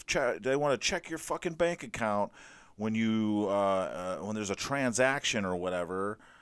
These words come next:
of six hundred dollars. What kind of fucking bullshit is that? Even with PayPal and Venmo, these are supposed to be independent things where we're supposed to be separated from that system. You know, you, you, you're charging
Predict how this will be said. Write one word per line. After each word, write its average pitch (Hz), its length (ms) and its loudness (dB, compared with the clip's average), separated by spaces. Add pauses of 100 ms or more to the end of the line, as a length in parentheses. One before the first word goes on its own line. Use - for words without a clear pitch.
(320)
of 104 680 0
six - 260 0
hundred 156 200 -4
dollars. 147 360 0
What 127 80 -10
kind 160 140 -8
of 143 60 -10
fucking - 420 -8
bullshit 151 380 -2
is 90 120 -6
that? 123 360 -6 (600)
Even 151 280 0
with 139 180 0
PayPal 135 720 2
and 110 100 4
Venmo, 123 600 0
these 135 100 -10
are 139 40 -8
supposed 151 260 -6
to 120 60 -12
be 110 100 -6
independent 117 500 -6
things 123 400 -8
where 104 140 -4
we're 117 180 -4
supposed - 320 -4
to 98 60 -10
be 104 340 -8 (500)
separated 107 640 0
from 87 220 -8
that 85 200 -8
system. - 420 -10 (1300)
You 87 140 -12
know, 87 220 -12 (440)
you, 107 120 -2
you, 104 180 0
you're 104 280 -2
charging 123 600 -4